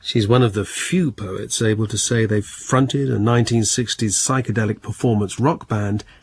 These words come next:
and accepted the poetry chair at an Ivy League university. And much to my surprise, she agreed to drop by for a chat.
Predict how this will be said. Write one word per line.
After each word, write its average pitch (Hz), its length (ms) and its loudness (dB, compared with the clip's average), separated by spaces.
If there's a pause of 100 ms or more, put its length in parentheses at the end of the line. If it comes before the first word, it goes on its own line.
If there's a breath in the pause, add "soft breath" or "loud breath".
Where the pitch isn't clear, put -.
(160 soft breath)
and 131 360 2
accepted 110 500 -2
the 117 80 -4
poetry 113 500 -2
chair 98 400 -4 (240 soft breath)
at 120 100 -4
an 120 120 4
Ivy 104 320 2
League 98 320 -2
university. 104 760 0 (420 loud breath)
And 98 120 -6
much 190 320 0
to - 80 -6
my 104 160 0
surprise, 131 760 -2 (180 loud breath)
she - 180 -4
agreed 113 500 0
to 139 100 0
drop 110 280 -2
by 95 280 -4
for - 160 -6
a 113 60 0
chat. - 480 -6